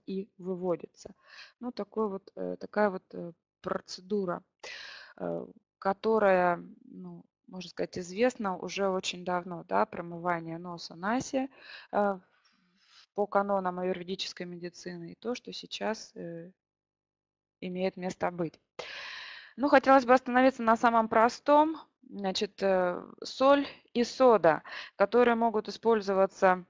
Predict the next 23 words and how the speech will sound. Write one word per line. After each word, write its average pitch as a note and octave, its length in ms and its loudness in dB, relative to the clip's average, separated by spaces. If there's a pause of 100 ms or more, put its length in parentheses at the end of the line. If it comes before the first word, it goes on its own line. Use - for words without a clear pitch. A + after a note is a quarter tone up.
(120)
м, F#3 300 -10
совершенно G3 580 0
в F3+ 40 0
равных F#3+ 340 6
количествах B3 760 2
на, G3 320 2 (220)
допустим, F#3+ 640 -4 (500)
один G3+ 360 2
стакан G3+ 400 4
кипяченой G3 580 -4
воды A#3 320 4
по G#3+ 140 -6
половине G3 560 0
чайной F#3 420 2
ложки F3+ 360 -2
соды G3 440 -4
и G#3+ 40 -2
соли. C#4 440 0 (400)
Самый A#3+ 440 6
простой G3+ 500 2
вариант F#3 520 4
промывания F#3 720 2
носа C4 500 -2